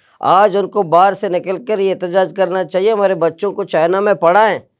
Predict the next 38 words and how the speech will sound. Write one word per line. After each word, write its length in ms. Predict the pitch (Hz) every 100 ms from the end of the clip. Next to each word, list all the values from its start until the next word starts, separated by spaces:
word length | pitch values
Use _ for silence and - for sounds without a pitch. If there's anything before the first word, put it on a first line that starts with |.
| _ _ _ _ _ _ _ -
मेरे 240 | 151 180
बच्चे 380 | 160 175 - 208
को 140 | 202
आप 200 | 208 196
लंदन 380 | 175 190 208 220
भेजें 360 | 214 214 208 175
पढ़ाने 420 | 185 185 185 175
के 160 | - 165
लिए।" 140 | 165
उनको 200 | 175 196
इस 100 | 208
बात 300 | 202 233 226
का, 420 | 226 208 190 156 - _ -
ये 60 |
चीज़ों 340 | 160 175 175 220
से 160 | 226
उनकी 200 | 220 214
छुटकारा 580 | 175 - 156 - 214 247
मिलना 340 | 240 220 208 180
चाहिए 380 | 190 170 160
था 280 | 147 123 - _ _ 135
कि 60 |
मेरे, 240 | 147 214 220
मेरे 180 | 214
बच्चों 360 | 175 175 - 202
को 120 | 196
आला 240 | 185 185 185
तालीम 420 | 175 165 185 165
दो, 120 | 226
ताकि 340 | 233 180 175
ये 120 | 190 175
जो 100 | 175
इंटरनेशनल 640 | 151 175 170 160 180 170
एयरपोर्ट 420 | 160 131 175 151
आप 100 | 170
बना 320 | 151 143 151
रहे 120 | 151
हैं, 100 | 202